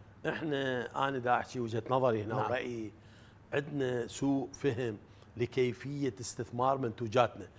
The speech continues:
Speaker 1: عندنا سوء فهم لما نتكلم عن المواد الأولية. أنا ليش أتكلم عن مواد أولية ما عندي بالعراق؟
Speaker 2: زين، أنا إذا أريد أسألك، لأن بالتأكيد عندكم دراسات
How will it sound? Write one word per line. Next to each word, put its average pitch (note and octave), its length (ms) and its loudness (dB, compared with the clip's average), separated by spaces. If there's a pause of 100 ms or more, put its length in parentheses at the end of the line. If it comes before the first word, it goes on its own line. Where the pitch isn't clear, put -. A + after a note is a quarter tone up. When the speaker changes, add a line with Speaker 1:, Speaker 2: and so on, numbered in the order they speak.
(280)
Speaker 1:
عندنا D3 240 2
سوء D3+ 240 0
فهم C#3+ 200 0
لما B2+ 140 -2
نتكلم B2+ 320 0
عن A2 80 -4
المواد C3 260 2
الأولية. B2 560 4 (460)
أنا C3+ 60 2
ليش G3 200 2
أتكلم F3 380 4
عن C#3 100 2
مواد D3 260 6
أولية D3 280 6
ما D3 120 6
عندي C3+ 180 2
بالعراق؟ F2 360 -4 (100)
Speaker 2:
زين، D3+ 240 0 (120)
أنا A3 260 8
إذا G3+ 180 10
أريد F#3+ 200 2
أسألك، C#3 600 -2
لأن C#3 320 0 (460)
بالتأكيد D3+ 540 0
عندكم C3 360 -2
دراسات C3 640 6